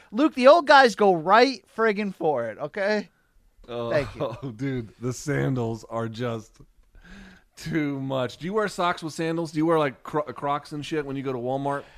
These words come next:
Speaker 2: Are you that
Speaker 1: No,
Speaker 2: guy?
Speaker 1: I, you, I, I won't lie to you though. When my kid, so, so you know, you might know this already.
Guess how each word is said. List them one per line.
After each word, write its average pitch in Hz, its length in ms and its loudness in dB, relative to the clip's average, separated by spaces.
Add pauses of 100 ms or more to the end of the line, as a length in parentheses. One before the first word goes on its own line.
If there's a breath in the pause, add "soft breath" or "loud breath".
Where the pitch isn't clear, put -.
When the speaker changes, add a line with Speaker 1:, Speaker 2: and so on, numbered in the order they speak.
(560 soft breath)
Speaker 2:
Are 110 60 -10
you 143 120 -4
that 151 100 0
Speaker 1:
No, 226 300 8
Speaker 2:
guy? 196 100 2
Speaker 1:
I, 196 40 6
you, 208 380 0
I, 208 220 2
I 214 120 8
won't 240 240 4
lie 208 220 8
to 208 80 -6
you 214 100 0
though. 208 180 4
When 196 120 0
my 175 160 2
kid, 226 300 -4 (120)
so, 240 280 4
so 233 180 0
you 233 220 -2
know, 220 160 4
you 220 180 -4
might 226 160 2
know 175 140 0
this 143 180 -4
already. 131 320 -2